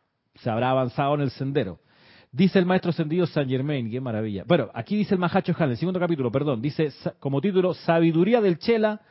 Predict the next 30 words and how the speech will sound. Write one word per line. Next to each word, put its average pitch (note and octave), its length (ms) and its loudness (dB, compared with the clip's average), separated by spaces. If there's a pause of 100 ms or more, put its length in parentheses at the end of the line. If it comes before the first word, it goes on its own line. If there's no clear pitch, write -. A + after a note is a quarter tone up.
(240)
bajo F3 320 2
el F#3 80 6
amado D#3+ 280 2
Saint C3+ 200 -2
Germain, G#2+ 320 -4
tomado D3 400 -2
de C3+ 160 0
Boletines C3+ 640 -2 (320)
Privados B2+ 320 -2
Tomás C#3 180 -4
Pri, F3 160 -2
volumen B2 400 -4
uno. C3+ 360 2 (680)
Dice G2 240 -8
lo A#2+ 100 -2
siguiente: C#3 500 -2 (1040)
En F#3 200 2
vista E3 640 -2
de C#3 280 0
que D#3 500 0 (1800)
este D3+ 640 0
es E3+ 220 4
el D#3+ 140 4
cierre A2+ 680 -2 (1300)
del C#3+ 260 6
ciclo E3+ 400 0
de C#3+ 160 2
catorce C#3 640 0
mil F#3 180 2
años, D#3 380 -2